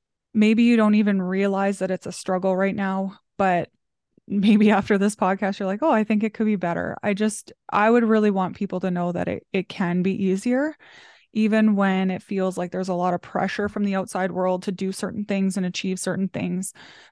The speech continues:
There's so much, um, kind of relief and happiness that comes from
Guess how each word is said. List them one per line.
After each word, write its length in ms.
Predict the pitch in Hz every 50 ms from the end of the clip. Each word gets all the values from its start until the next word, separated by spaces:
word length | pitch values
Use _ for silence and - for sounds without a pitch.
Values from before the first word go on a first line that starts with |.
| -
There's 240 | - 196 196 202 190
so 840 | - - - - - 226 214 208 208 208 208 208 208 208 208 202 - -
much, 720 | 214 208 202 190 190 185 185 - - - - - - - - _ _ _ _ _ _ _ _ _ _ _ _ _ _ _ _ - -
um, 440 | 202 196 185 185 170 175 180 - - _ _ -
kind 180 | - 226 226
of 120 | 226 208 202
relief 500 | 202 180 165 185 208 247 233 - - - -
and 280 | 208 202 196 185 185 -
happiness 600 | 180 170 190 170 190 - 254 247 269 285 254 -
that 100 | 208 -
comes 420 | - - 220 208 202 202 202 -
from 640 | - _ - 208 190 190 190 185 185 180 180 185